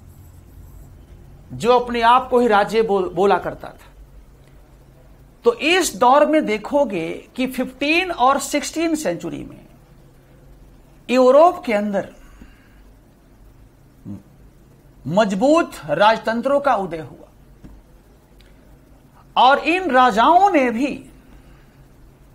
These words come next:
इन व्यापारी कंपनियों को सहायता भी दिया,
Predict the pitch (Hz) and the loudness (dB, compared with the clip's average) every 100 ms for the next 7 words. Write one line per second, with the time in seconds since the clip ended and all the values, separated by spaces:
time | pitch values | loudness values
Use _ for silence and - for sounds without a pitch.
0 | - _ _ - 311 349 381 254 254 247 | -20 _ _ -4 -2 0 -2 0 0 2
1 | 233 254 294 302 233 214 214 214 233 254 | 0 2 0 0 -2 -2 -4 -4 -2 -2
2 | 254 269 302 - - _ _ _ _ - | 0 0 0 -4 -20 _ _ _ _ -20
3 | - - - - - - - - 180 190 | -20 -20 -20 -20 -20 -14 -4 -2 0 0
4 | 185 208 214 240 214 240 254 | 2 0 0 -2 -4 -2 -2